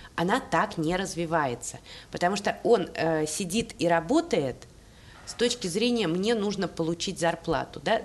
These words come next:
Даже если у него есть бонусная программа, он все равно, это, м, деньги. Самые успешные бизнесы деньги ставили всегда. Вот малые, средние, да, мы,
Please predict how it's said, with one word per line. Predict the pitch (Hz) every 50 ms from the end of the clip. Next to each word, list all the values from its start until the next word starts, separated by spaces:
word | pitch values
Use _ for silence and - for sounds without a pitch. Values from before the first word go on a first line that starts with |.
| - -
Даже | - 277 269 240
если | 262 262 233 - 240
у | 226
него | 226 226
есть | 226 214 180 147
бонусная | 147 165 202 185 170 156 147 - - 151 143 143
программа, | - - 147 147 143 180 226 269 269 254 185 139 - - - - - -
он | - 190 190
все | 196 - - 190
равно, | 180 185 170 165 202 247 240 - - - - - - - - - - - - - - - - - - - - -
это, | - - -
м, | 185 175 170 165 - - - - - - - - - - - - - - - -
деньги. | - 175 175 226 214 185 156 127 131 123 - - - - - - - - - - - - - - - - - - - - - -
Самые | - 202 196 196 202 180 170 -
успешные | - 170 - - - 196 185 165 - - - 151 147 143
бизнесы | 135 127 165 185 240 247 254 247 208 - - -
деньги | 151 131 - 156 170 180 190 196 180 170
ставили | - - - - 160 151 147 139 135 139 135 139
всегда. | - - - - - - - - 143 123 - -
Вот | - - - - - -
малые, | - 180 170 156 139 135 127 127
средние, | - - - 180 226 302 320 - 233 175 147
да, | 143 165 208
мы, | 208 180 175 - - -